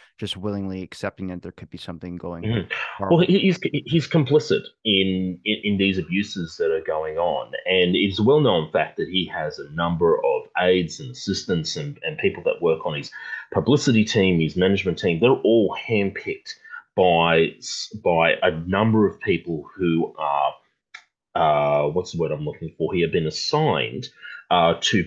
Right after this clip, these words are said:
Speaker 2: be his Scientology kind of people. So, you know,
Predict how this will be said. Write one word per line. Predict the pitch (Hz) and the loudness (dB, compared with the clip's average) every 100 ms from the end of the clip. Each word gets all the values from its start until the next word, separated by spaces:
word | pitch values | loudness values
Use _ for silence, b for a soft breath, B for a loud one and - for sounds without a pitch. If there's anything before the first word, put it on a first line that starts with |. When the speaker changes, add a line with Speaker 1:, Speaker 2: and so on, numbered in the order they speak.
| - | 0
Speaker 2:
be | 92 90 90 85 82 - _ | 2 2 2 0 -2 -6 _
his | - 85 80 - | -6 -6 -6 -2
Scientology | 95 87 82 - 82 80 - 73 - | 0 0 -2 -4 -2 -2 -4 -12 -8
kind | 92 82 71 | -4 -4 -4
of | - | -2
people. | 123 90 - - | 0 0 -2 -6
So, | - 90 78 76 71 B B 101 | -2 2 2 2 0 B B -2
you | |
know, | 85 | 0